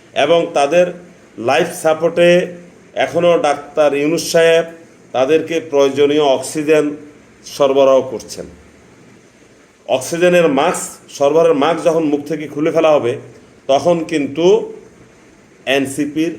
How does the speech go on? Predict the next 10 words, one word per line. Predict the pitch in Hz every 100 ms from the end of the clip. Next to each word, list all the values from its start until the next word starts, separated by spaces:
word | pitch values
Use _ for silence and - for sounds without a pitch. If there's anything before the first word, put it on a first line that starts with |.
| - - - -
সরাসরি | - 135 127 139 127
মৃত্যু | 107 113 95
ঘটবে। | 90 - - - - _ _ _ _ _ _ _ -
ইতিমধ্যে | 131 160 170 175 165 175 180 - - - - - -
তাদের | 127 143 135 139
বাবা | 143 160 139
যে | 143 139
জামাত | 135 135 123
ইসলাম, | - 151 156 175 - - - - _ -
তারা | 135